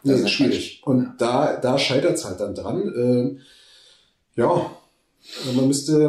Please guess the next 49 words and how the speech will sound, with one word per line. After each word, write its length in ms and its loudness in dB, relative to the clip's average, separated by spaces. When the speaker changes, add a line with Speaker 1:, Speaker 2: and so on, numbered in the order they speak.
Speaker 1:
ja, 140 0
man 140 -2
müsste 260 -6
tatsächlich, 920 -6
ich, 300 -2
ich 60 4
meine, 220 4
ich 80 0
hab 100 0
auch 100 0
schon 140 2
gesagt, 260 2
es 100 -8
gab, 300 -2
es 120 -10
gab 160 0
ja 60 2
genügend, 460 2
äh, 320 0
Chöre 640 2
oder, 320 2
oder 360 0
Ensembles, 760 -2
die 80 -6
dann 160 0
quasi 320 -4
gesagt 300 -8
haben, 120 -4
„Wir 80 -2
machen 320 -6
eine 100 -2
öffentliche 480 -10
Probe, 360 -2
ja, 120 -4
wir 60 -8
stellen 220 -6
uns 120 -8
vor 120 -10
die 180 -6
E-Kirche, 520 -2
Speaker 2:
Ja. 160 -4
Speaker 1:
äh, 120 4
als 260 0
Chor, 520 2
äh, 200 0
umzingeln 540 2
quasi 380 0
die 240 2
E-Kirche 500 -2